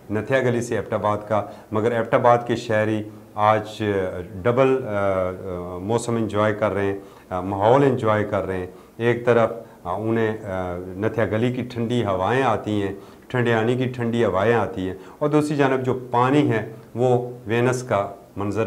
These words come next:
पेश कर रहा है। अगर सहूलियात नहीं दी जा सकती तो हुकूमत को चाहिए कि फौरी तौर पर वहाँ पर फेरी सर्विस शुरू कर दे,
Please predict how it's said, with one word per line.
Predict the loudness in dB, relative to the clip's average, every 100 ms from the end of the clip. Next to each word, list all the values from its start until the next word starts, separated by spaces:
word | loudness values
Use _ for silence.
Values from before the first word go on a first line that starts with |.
| -2
पेश | -4 -4
कर | -4
रहा | -4 -4
है। | -6 -12 -16 -2
अगर | 4 6 4 -2 -12 -18
सहूलियात | -2 4 4 6 6 6
नहीं | 4 2
दी | 2
जा | 2 0
सकती | -2 -8 -6 -8 -8 -18 -8
तो | -2
हुकूमत | 0 2 2 2
को | 0
चाहिए | 0 0 0 0
कि | -2
फौरी | 0 4 6
तौर | 4 0 0
पर | -2 -4 -8 -16 0
वहाँ | 4 4 4
पर | 4 2 0 -14 -16 -18
फेरी | 2 4 6
सर्विस | 4 0 0 -2 -4
शुरू | -6
कर | -4 -4
दे, | -4 -6